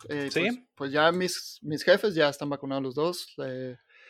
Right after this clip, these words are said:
Speaker 1: el, los jefes de la Karina también, y,
Speaker 2: Ujú.
Speaker 1: y, pues, en general, o sea, de, de, de amigos míos he estado escuchando que también sus papás han tenido un proceso más o menos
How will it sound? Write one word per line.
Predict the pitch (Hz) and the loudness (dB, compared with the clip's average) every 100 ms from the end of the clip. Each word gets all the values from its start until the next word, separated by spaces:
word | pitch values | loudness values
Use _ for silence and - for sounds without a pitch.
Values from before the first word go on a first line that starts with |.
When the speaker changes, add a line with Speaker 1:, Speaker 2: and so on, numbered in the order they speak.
| - _ _ | -20 _ _
Speaker 1:
el, | - 135 135 131 127 127 135 135 127 | -6 -4 -4 -6 -10 -12 -14 -16 -12
los | 135 | -10
jefes | 143 139 | -8 -8
de | 135 | -6
la | 127 | -6
Karina | - 127 139 135 | -6 -6 -6 -6
también, | 135 151 196 214 - | -4 0 2 0 -4
y, | 147 151 151 143 139 139 135 | -4 -2 0 -2 -2 -4 -6
Speaker 2:
Ujú. | 131 _ _ _ _ _ _ _ _ _ _ | -8 _ _ _ _ _ _ _ _ _ _
Speaker 1:
y, | 151 147 143 | -2 0 0
pues, | 147 147 | 0 2
en | 156 151 | 2 2
general, | 135 147 139 170 | 0 0 2 2
o | 185 | 2
sea, | 208 | 2
de, | 190 151 | 4 4
de, | - 135 131 127 | 0 -4 -4 -6
de | 123 135 | -2 -2
amigos | 139 151 156 | 2 2 2
míos | 147 151 147 | 0 -2 -4
he | |
estado | 135 143 135 | -6 -4 -6
escuchando | - 131 127 131 | -6 -10 -10 -12
que | 135 | -12
también | 131 123 127 | -12 -12 -12
sus | 123 139 | -12 -14
papás | - 127 123 120 - - - | -12 -10 -10 -10 -12 -14 -12
han | 131 120 - | -12 -12 -12
tenido | - 135 135 | -6 -2 -2
un | 131 131 | -4 -6
proceso | 135 123 123 135 | -8 -8 -10 -8
más | 127 123 | -8 -8
o | 139 | -8
menos | 127 127 127 - - - | -8 -8 -8 -8 -8 -10